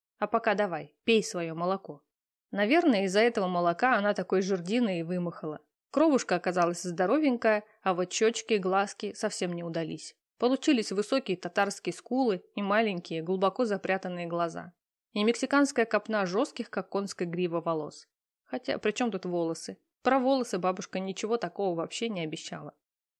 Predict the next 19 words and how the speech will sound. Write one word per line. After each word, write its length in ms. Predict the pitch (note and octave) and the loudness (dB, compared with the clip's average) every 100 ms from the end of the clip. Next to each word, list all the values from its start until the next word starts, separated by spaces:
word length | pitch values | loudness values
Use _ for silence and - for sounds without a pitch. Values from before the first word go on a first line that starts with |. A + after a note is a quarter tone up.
| _ | _
Вздохнув, 640 | G3+ G3+ B3+ C#4 F4 E4+ - | -6 2 2 2 0 0 -4
она 220 | A3 B3+ | 2 2
стащила 460 | E4 G3 F#3+ C4+ A#3 | 4 0 0 2 2
с 60 | A3 | 0
себя 200 | F#3 F3+ | -2 -2
пиджачок, 640 | F3+ G3 F#3+ - D#4 - | -2 -4 -2 -2 -2 -4
бросила 400 | F3 G#3 - G3 | -2 -2 0 -4
на 100 | F3 | -6
колени. 500 | E3+ F3 E3 D#3 F3 - _ _ | -4 -4 -4 -10 -14 -20 _ _
Холодок 480 | - F#3 F3+ F#3+ F#3+ | -4 0 2 0 0
раннего 420 | G3 G#3+ G3 F#3 | 0 0 -2 -2
июньского 500 | F#3+ G3+ G3 - F#3 | -2 -2 -4 -2 -2
утра 400 | D#4+ B3+ C4+ G3 | 0 -2 -2 -2
обещал 360 | F3 F#3+ - D4 | -2 -2 0 0
перерасти 540 | D4 F3 E3+ E3+ B3 | 2 0 0 -2 -2
в 40 | G3+ | -2
относительно 560 | F3 F3 - - F3 | -2 -8 -8 -8 -8
теплый 340 | D#3 F#3 F3+ E3 | -6 -6 -4 -6
денек. 500 | F3+ E3+ D#3 - | -6 -8 -10 -16